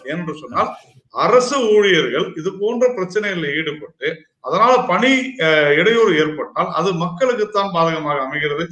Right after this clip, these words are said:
அவருடைய உரிமைகளை பறிக்க வேண்டும் நான் சொல்லவில்லை. அதற்கு சட்ட ரீதியாக பல விஷயங்களை நாம் செய்ய வேண்டும். அரசியல் கட்சிகளும் அரசும் முழு ஒத்துழைப்பு அரசு ஊழியர்களுக்கு கொடுக்க வேண்டும். அதுதான் விஷயம்.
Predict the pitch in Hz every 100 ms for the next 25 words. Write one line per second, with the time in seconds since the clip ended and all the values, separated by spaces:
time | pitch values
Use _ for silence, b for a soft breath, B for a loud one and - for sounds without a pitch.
0 | 175 B - 135 135 190 190 175 170 240
1 | 254 240 220 208 202 202 190 185 185 160
2 | 143 135 143 120 190 - _ b _ 127
3 | 180 214 202 170 170 247 247 233 226 254
4 | 277 185 180 170 170 208 196 175 135 156
5 | 170 156 135 120 - _ _ _ _ -
6 | 135 180 220 220 185 170 170 175 156 214
7 | - 143 190 180 226 226 165 214 240 185
8 | 185 156 - 175 170 175 165 185 170 123
9 | - 208 190 - 160 165 196 175 _ 127
10 | - - - _